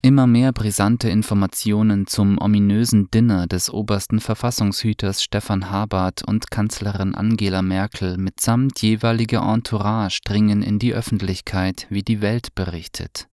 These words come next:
Der Abend sollte ursprünglich ganz anders ablaufen.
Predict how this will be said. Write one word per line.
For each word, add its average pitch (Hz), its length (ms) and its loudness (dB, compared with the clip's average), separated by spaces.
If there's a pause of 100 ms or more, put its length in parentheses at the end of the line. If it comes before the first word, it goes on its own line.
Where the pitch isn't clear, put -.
(440)
Der 98 160 0
Abend 98 420 0
sollte 123 380 0
ursprünglich 127 640 0
ganz 107 260 0
anders 117 420 0
ablaufen. 85 720 -6